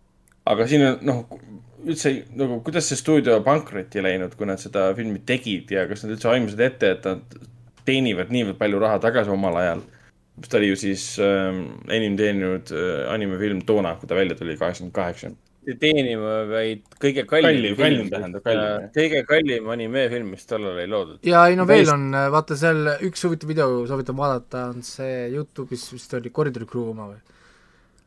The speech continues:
Speaker 3: Äh, neil on see Animators React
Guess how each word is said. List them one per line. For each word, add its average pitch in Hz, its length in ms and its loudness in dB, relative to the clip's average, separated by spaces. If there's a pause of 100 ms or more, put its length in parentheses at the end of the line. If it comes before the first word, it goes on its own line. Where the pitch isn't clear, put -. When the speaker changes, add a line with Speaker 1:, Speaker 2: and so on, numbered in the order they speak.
(140)
Speaker 3:
Äh, 131 840 -6
neil 143 200 -4
on 143 80 -6
see 123 540 -6 (1600)
Animators 170 680 4
React - 600 -2